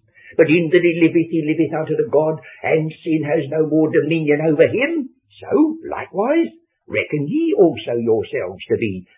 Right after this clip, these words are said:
dead indeed unto sin, but alive unto God. Let not sin therefore reign in your mortal body, that you should obey it. Don't let it reign.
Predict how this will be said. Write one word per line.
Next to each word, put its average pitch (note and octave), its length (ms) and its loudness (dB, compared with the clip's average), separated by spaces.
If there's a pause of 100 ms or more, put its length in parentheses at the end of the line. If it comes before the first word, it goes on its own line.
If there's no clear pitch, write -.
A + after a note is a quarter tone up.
(100)
dead C3+ 220 2
indeed G2 500 -8
unto F#2+ 300 -8
sin, F2+ 380 -8 (180)
but A2+ 160 2
alive A2 560 -4
unto F2 260 -10
God. F2 380 -10 (500)
Let G#4 280 8
not A#3+ 180 6 (160)
sin D#3+ 240 0
therefore C#3+ 500 6
reign C#3 280 0
in C#3 160 -4
your B2+ 360 2 (200)
mortal B3+ 760 -4 (500)
body, - 440 -12 (420)
that C#3 140 4
you C3+ 100 -8
should C#3 180 -6
obey C#3 300 -2
it. A2 220 -6
Don't D4 200 -6
let D4+ 140 -4
it D#4+ 180 -2
reign. F3 520 -4